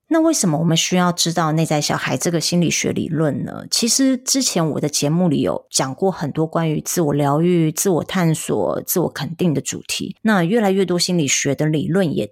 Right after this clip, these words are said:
都在说，人之所以在情感上感到挚爱难行、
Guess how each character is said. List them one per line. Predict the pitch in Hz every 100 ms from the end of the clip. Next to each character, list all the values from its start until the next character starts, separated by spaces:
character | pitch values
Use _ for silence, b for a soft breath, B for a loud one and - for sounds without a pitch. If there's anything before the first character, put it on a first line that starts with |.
| -
都 | 156
在 | 160 170
说， | 156 - 151 147 b b b -
人 | 214
之 | 254 370
所 | - 214
以 | 170
在 | - 185
情 | - - 139
感 | 165 156 147
上 | - 143 -
感 | - -
到 | 160 151
挚 | - - 160
爱 | 147 147
难 | 143 80
行、 | - - -